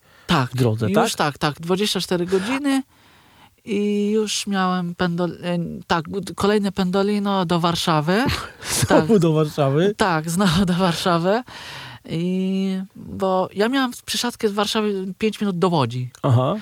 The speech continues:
Speaker 1: No i trochę złapaliśmy w dro-, na drodze trochę opóźnienia i trochę, e, szebałem o to, bo
Speaker 2: No pewnie.
Speaker 1: no, bo to ostatni pociąg do Łodzi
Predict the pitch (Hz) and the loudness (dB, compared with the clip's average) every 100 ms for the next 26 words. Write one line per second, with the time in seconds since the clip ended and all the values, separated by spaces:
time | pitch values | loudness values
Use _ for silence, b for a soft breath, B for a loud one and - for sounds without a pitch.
0 | B 165 190 196 247 247 240 214 208 208 | B -4 -4 0 -2 2 0 0 -4 -4
1 | 220 214 208 214 - 208 185 185 196 190 | 0 -2 -2 -6 -4 -2 -2 0 0 0
2 | 185 180 196 196 196 190 196 190 180 - | -2 -6 -2 0 0 0 0 -2 -4 -6
3 | 170 180 170 185 175 180 165 170 185 185 | -4 -4 -2 -2 -2 -2 -2 0 -2 -4
4 | B B B B B B _ _ - 190 | B B B B B B _ _ -8 -2
5 | 208 190 208 196 202 - - _ 202 185 | -2 0 -2 -2 -6 -16 -20 _ -8 -4
6 | 190 180 180 175 175 214 214 262 175 156 | -2 -2 -2 -4 -4 -2 2 2 0 -2
7 | 143 147 139 139 143 156 151 151 147 147 | -4 -4 -2 -2 -6 -8 -4 -2 -2 0
8 | 131 139 143 120 123 151 151 151 151 151 | 0 2 2 2 -2 -4 -4 -4 -2 -4
9 | 151 143 147 143 - _ b b b b | -6 -6 -6 -6 -10 _ b b b b
10 | 151 - 185 202 196 175 175 156 165 170 | -4 -2 -2 -2 0 0 0 2 2 4
11 | 160 147 156 180 | 2 0 -2 -2